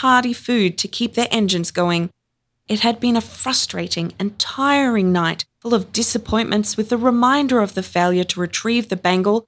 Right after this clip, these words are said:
and the villagers' stolen goods. The elf was tied to a chair in the meeting house,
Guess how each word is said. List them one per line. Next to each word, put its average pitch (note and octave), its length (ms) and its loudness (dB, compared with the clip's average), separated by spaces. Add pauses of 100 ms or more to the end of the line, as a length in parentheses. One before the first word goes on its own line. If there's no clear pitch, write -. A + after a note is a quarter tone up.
(140)
and B3+ 120 6
the C4 80 4
villagers' A#3+ 500 2
stolen G3 420 2
goods. B3 480 -2 (400)
The C4 200 -4
elf D4 300 2
was - 180 0
tied C#4 500 -2
to A#3+ 120 -4
a A#3+ 60 2
chair F#3+ 520 2
in F#3+ 120 2
the G3 60 2
meeting F#3 360 0
house, E3+ 460 -4